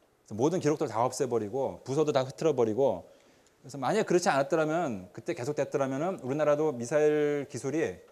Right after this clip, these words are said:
꽤 올라갈 수 있었는데, 그래서 어쨌든 그 정권 차원에서 전두환 대통령이 미국의 그 엄호하에 정권을 유지하기 위해서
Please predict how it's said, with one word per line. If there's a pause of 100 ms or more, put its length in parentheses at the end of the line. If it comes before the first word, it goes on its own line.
꽤
올라갈
수
있었는데, (600)
그래서
어쨌든 (560)
그 (220)
정권
차원에서
전두환
대통령이
미국의
그
엄호하에
정권을
유지하기
위해서